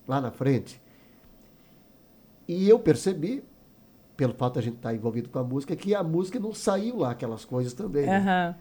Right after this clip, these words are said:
Speaker 1: O padre puxou a orelha porque elas não tinham ensaiado bem, né? Então, é, como é importante a gente se envolver, a gente percebe que aqui as mulheres cantam, se
Speaker 2: Cantam.
Speaker 1: envolvem,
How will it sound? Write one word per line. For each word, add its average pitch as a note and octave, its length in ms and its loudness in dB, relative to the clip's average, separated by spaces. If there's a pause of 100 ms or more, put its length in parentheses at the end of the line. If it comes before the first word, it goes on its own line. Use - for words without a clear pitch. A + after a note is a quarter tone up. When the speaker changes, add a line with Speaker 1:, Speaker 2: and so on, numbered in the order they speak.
(480)
Speaker 1:
O D3 100 -6
padre B2 420 -6
puxou C3 460 -4
a C3 40 0
orelha B2 320 -2
porque C3+ 300 -10
elas C3 140 -2
não C3 140 -2
tinham C3+ 240 -2
ensaiado C#3+ 680 0
bem, G3 340 4 (960)
né? G#2 200 -12 (520)
Então, E3 380 0 (800)
é, - 100 -6 (200)
como G3 380 2
é F3+ 60 2
importante F3 540 2
a D3 40 6
gente D#3 220 0
se D#3 160 -4
envolver, C#3 600 4 (340)
a A#2 60 -8
gente B2 200 -6
percebe D3 340 -2
que C#3+ 60 0
aqui B2+ 200 -2
as A#2 80 -2
mulheres A#2 520 -6 (180)
cantam, D#3 580 8
se E3 120 -2
Speaker 2:
Cantam. D3 200 0
Speaker 1:
envolvem, B2+ 600 4